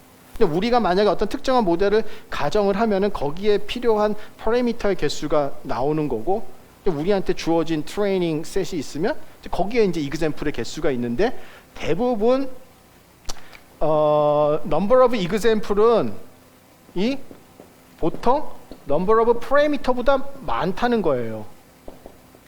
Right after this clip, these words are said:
이게 이제 머신러닝의 대부분의 경우가 이 경우죠. 그렇지 않나요? 여러분이 어떤 모델을 만들었어요. 모델의 파라미터가 열 개입니다.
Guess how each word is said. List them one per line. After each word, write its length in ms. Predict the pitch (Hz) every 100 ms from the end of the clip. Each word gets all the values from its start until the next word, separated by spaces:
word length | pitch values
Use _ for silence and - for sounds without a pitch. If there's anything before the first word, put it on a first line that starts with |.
| - - - - - - - - - - - - -
이게 200 | 190 294
이제 300 | 262 247 - - -
머신러닝의 680 | 135 170 311 302 285 269 302
대부분의 580 | - - 156 320 330 294
경우가 360 | 247 226 214 214
이 180 | 151 143
경우죠. 460 | 170 127 107 101 - - - - - _ _ _ _ - - - - - - - - - - _ _ _ _ _ _ _ _ _ _ _ _ _ _ _ _ _ _ - -
그렇지 220 | - -
않나요? 360 | 185 117 117 185 - - - - - - - - - -
여러분이 320 | 175 208 226 220
어떤 420 | 160 208 180 147
모델을 340 | 147 170 185
만들었어요. 720 | 165 131 151 180 - - 139 120
모델의 480 | 120 143 170 160
파라미터가 560 | - 247 220 - 180 156
열 160 | 123 143
개입니다. 480 | 165 127 107 110